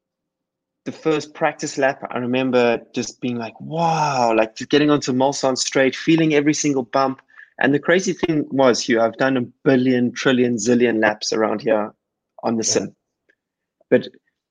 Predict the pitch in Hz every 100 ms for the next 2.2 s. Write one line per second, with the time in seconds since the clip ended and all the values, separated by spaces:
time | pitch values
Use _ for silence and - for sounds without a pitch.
0 | _ - 147 139 - - 156 147 160 170
1 | - 139 131 123 - 143 143 - - 123
2 | 123 110